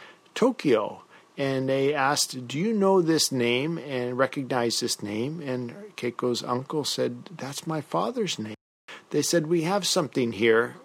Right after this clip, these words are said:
with his name on it." It was dropped off by some tourist, uh, just dropped by, uh, by the hotel and dropped it off about a half a year ago. And so the hotel sent this box to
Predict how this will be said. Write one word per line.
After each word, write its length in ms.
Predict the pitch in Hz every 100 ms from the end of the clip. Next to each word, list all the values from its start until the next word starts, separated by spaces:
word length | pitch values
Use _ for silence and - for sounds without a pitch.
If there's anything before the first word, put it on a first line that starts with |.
| -
with 140 | 139 139
his 180 | 147
name 320 | 143 170 226 180
on 200 | 110 107
it." 220 | - - - -
It 160 | 131
was 180 | 131 131
dropped 400 | - 147 143 -
off 260 | 151 156 -
by 400 | 135 131 127 127
some 260 | - 135 120
tourist, 640 | - 185 165 123 - 139
uh, 320 | 127 123 120 - - - _
just 340 | - - - -
dropped 260 | 131 127
by, 220 | 139 135
uh, 260 | 135 127 123
by 320 | 117 127 131
the 120 | 135
hotel 500 | 123 139 - 185 202
and 160 | 160 127
dropped 320 | 127 127 -
it 80 | 135
off 240 | 151 165
about 300 | 135 123 120
a 60 | 120
half 300 | 113 120 -
a 60 | 139
year 340 | 151 208 185
ago. 420 | 127 117 107 110 - - - - - - _
And 160 | 127 110
so 320 | - 139 131
the 260 | 131 131 139
hotel 520 | - 156 - 165 147
sent 400 | - 170 175 208
this 300 | 214 127 127
box 540 | 123 123 120 127 - -
to 360 | - 120 131